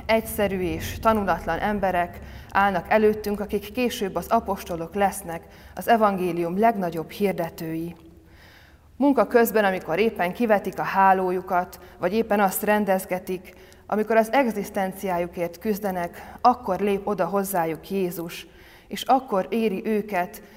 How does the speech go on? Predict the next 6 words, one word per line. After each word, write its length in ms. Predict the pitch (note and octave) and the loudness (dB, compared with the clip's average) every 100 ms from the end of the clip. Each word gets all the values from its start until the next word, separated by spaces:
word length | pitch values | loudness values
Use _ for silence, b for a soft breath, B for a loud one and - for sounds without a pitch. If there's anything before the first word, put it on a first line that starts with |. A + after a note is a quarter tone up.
| B B | B B
ez 140 | F#3 | -6
a 40 | F#3 | -2
hatalmas 720 | B3+ B3+ A3 F3 E3 E3+ - | 2 2 2 0 -2 -8 -6
hívás: 720 | G#3 F#3 E3+ D#3 E3+ - - - _ _ | -6 -4 -6 -6 -10 -14 -18 -20 _ _
„Kövessetek 800 | - C4 A3 F#3+ - E3+ - C3+ - - | 4 4 6 0 -4 -8 -8 -10 -12 -12
engem.” 680 | - F3+ E3 D#3 D3+ D#3 E3+ | -6 -4 -4 -6 -6 -6 -12